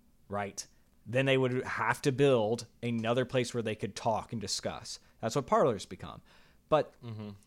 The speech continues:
Speaker 1: it's really, really, really bad to have two separate towns in your town. That's not good.
Speaker 2: Right.
Speaker 1: That's a really bad news because it means, it means civil war is what it means eventually, right? It doesn't mean civil war today. It doesn't mean civil war in a while, but it means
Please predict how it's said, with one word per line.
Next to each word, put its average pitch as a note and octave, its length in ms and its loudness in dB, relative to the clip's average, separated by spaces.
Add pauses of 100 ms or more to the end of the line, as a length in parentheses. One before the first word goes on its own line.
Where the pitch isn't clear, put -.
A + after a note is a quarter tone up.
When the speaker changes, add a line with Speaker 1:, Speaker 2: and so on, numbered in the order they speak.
Speaker 1:
it's D3 160 0
really, G3+ 480 2
really, E3 420 4
really C#3+ 340 2
bad A2 520 0 (220)
to B2+ 80 -4
have A#2 360 0
two F3+ 280 2
separate - 440 0
towns A#2+ 460 0
in A#2 160 -6
your G2+ 120 -6
town. - 420 -12 (480)
That's D#3 240 8
not C#3 240 6
good. G2+ 160 -4
Speaker 2:
Right. G2+ 120 -8 (400)
Speaker 1:
That's D#3 200 6
a C3 60 4
really B2+ 460 0
bad A#2+ 340 4
news F#2 380 -6 (160)
because B2 240 0
it C3+ 80 4
means, C3+ 440 -2 (720)
it C3+ 120 0
means E3+ 320 6
civil C#3+ 360 4
war A#2+ 440 2 (200)
is A#2 160 -4
what A#2 140 4
it G2+ 100 -2
means G#2 280 -2
eventually, F#2 640 -12 (260)
right? G#2 340 0
It A2+ 80 -2
doesn't D3+ 220 4
mean C#3+ 160 2
civil A#2+ 320 2
war A2+ 160 0
today. A2+ 360 2
It - 20 -6
doesn't A#2 240 -2
mean G#2+ 120 -4
civil G#2+ 320 -2
war G#2 220 0
in G2+ 60 -2
a F#2+ 80 -4
while, A2+ 340 2
but G#2+ 100 -4
it G#2 80 -4
means G#2+ 380 -4